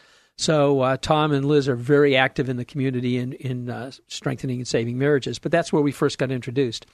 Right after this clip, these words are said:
Um, so we took the program back to the church, and for about five years, it was just a church program. But Autumn and I had gone out and trained some couples in other churches,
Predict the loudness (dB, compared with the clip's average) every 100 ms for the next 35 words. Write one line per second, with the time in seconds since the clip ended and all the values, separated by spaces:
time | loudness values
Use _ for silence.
0 | _ _ -20 _ _ _ -2 0 0 0
1 | 0 0 0 0 0 0 2 2 2 -2
2 | -2 0 0 -2 -4 -4 -2 0 2 2
3 | 2 -2 -4 0 2 0 0 0 2 2
4 | 0 -4 -8 _ _ -6 0 0 0 0
5 | 0 -2 0 -2 0 0 2 0 -2 -6
6 | -2 0 2 2 0 0 0 0 0 0
7 | 0 -2 -6 -4 -2 -4 -8 -2 -2 -2
8 | -6 -10 -4 0 0 -2 -4 -4 -2 -4
9 | -4